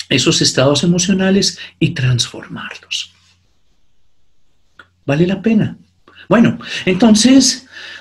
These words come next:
vamos a dirigirnos a algunas estrategias muy sencillas que todos podemos utilizar.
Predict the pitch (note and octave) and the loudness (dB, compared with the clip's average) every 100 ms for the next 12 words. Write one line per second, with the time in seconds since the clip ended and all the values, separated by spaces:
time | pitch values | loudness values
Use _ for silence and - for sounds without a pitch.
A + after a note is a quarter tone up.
0 | - G#3+ B3+ B3 - F#3 F#3+ F3 - F#3+ | 0 2 4 2 0 2 4 4 0 0
1 | F#3+ A3 G#3+ - - - - D3+ D3+ D3+ | 2 2 2 -4 -8 -14 -4 -2 0 -2
2 | D3+ G#3 A3+ A#3 B3+ - - E3+ - E3 | 0 4 6 6 4 -4 -2 -2 0 -2
3 | E3 E3 C#3+ - A#2 - C3+ F3+ A#3 A3+ | 2 2 2 0 -4 -2 2 4 6 4
4 | F3 C#3+ B2+ - D#3+ D3+ G3 G#3 - _ | 0 -2 -2 -2 -2 -2 -4 -4 -6 _
5 | _ _ _ _ - - D3+ C#3+ - C#3 | _ _ _ _ -14 -2 -2 0 -2 0
6 | A#2+ A2+ A#2 - - - - - - | 0 0 -4 -8 -14 -10 -8 -8 -14